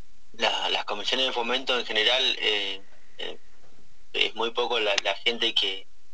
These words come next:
que ingresa de, de, en, a trabajar cuando, cuando se empieza una gestión.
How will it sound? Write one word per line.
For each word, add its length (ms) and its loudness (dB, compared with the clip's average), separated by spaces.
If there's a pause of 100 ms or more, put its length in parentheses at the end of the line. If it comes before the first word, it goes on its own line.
(520)
que 120 0
ingresa 520 2
de, 260 2
de, 280 -6 (640)
en, 300 -2 (1040)
a 100 2
trabajar 460 2
cuando, 420 -2
cuando 380 -2
se 100 0
empieza 260 2
una 140 4
gestión. 500 2